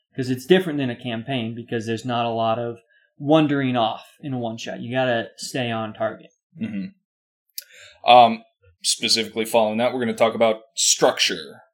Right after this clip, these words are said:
Speaker 2: How do you, when you're writing it,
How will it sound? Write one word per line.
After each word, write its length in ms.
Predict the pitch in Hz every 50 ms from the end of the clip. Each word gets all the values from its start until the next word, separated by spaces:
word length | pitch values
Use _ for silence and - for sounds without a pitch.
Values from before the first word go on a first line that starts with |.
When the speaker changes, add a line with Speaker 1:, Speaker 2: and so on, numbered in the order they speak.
| _ _ _ _ _ _
Speaker 2:
How 300 | - - - 131 131 127
do 80 | 123 123
you, 640 | 123 123 123 123 120 120 120 117 117 113 113 110 - _ _ _ _ _ _ _ _ -
when 260 | 113 123 120 113 113
you're 200 | 117 117 120 117
writing 400 | 101 110 135 156 143 123 104 95
it, 200 | 95 104 127 -